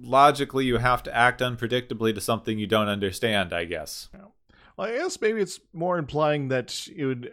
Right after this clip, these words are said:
Speaker 2: a-, act unpredictable to the crew there, that they don't know the ex-, full extent of its programming and what, you know, how it would respond to various stimuli.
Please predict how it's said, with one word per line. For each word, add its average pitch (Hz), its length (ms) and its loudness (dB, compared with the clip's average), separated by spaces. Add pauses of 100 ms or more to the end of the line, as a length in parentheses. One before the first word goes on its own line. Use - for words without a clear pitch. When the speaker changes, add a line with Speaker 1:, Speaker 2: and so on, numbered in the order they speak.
Speaker 2:
a-, - 240 -6
act 147 320 -6
unpredictable 131 760 -2
to 123 520 -4
the 127 140 -10
crew 135 340 0
there, 123 440 -4 (240)
that 113 120 -6
they 127 100 0
don't 127 220 -2
know 127 160 2
the 117 220 -4
ex-, - 180 -8
full 127 200 -2
extent 120 280 -4
of 107 60 -6
its 107 100 -12
programming 110 640 -2
and 104 140 -8
what, 113 140 -4 (220)
you 120 100 -12
know, 107 60 -12
how 113 260 -4
it 113 100 -2
would 110 160 -10
respond 107 340 -6
to 107 60 -6
various 101 260 -8
stimuli. - 400 -10